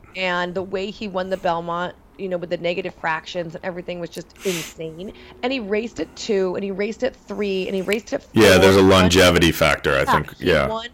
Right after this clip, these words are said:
Speaker 1: on turf, and it's like, you know, I appreciate they took different chances with him. So, like, for me, yeah, Flightline has been devastating in his last two, but, like, even before that, it was, like, all three-year-olds, and it was, like, small fields,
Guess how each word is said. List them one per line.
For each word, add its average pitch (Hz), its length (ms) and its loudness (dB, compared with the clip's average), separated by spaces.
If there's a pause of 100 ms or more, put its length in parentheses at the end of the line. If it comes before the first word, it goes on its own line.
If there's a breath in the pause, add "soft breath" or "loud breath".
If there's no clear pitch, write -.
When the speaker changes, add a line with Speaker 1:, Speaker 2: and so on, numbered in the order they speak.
(140)
Speaker 1:
on 240 200 -4
turf, 196 520 -4
and 226 100 -6
it's 220 140 -8
like, 233 140 -4 (400 soft breath)
you 247 80 -6
know, 254 60 0
I 262 40 0
appreciate 254 500 -8
they 202 120 -8
took - 200 -10 (200)
different 214 320 -8
chances 180 520 -6
with 226 140 -8
him. 240 320 -6 (380 soft breath)
So, 233 180 -2
like, 226 300 0 (340)
for 240 100 -4
me, 233 520 -6 (220)
yeah, 233 260 0
Flightline 214 440 -2
has 196 120 -10
been 196 200 -4
devastating 180 760 -8
in 180 60 -8
his 170 160 -8
last 170 400 -6
two, 185 640 -4 (440 soft breath)
but, 214 200 0
like, 190 300 0 (480)
even 262 240 -6
before 233 320 -4
that, 214 120 0
it - 60 -8
was, 185 100 -8
like, 190 200 -4
all 190 120 -2
three-year-olds, 175 840 -4
and 190 120 -4
it 175 80 -10
was, 180 80 -12
like, 180 140 -8
small 196 280 -2
fields, 160 720 -6